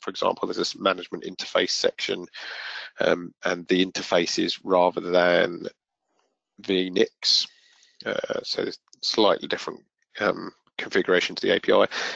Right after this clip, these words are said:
but if you look at the actual post, it's s-, exactly the same A P I.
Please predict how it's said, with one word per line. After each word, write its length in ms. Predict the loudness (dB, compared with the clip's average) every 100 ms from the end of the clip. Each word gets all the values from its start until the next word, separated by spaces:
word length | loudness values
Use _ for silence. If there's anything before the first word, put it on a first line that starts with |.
| -4
but 100 | 2
if 160 | 2 2
you 80 | 2
look 200 | 2 0
at 100 | -2
the 180 | -2 -2
actual 340 | -4 -6 -4
post, 500 | 0 0 0 -6 -6 -4
it's 400 | -2 0 0 0 -4
s-, 220 | -2 -2
exactly 640 | -4 -6 0 0 2 -4
the 120 | -4 -2
same 400 | 0 0 -2 -10 -14 -4
A 100 | -4
P 160 | 0 2
I. 200 | 2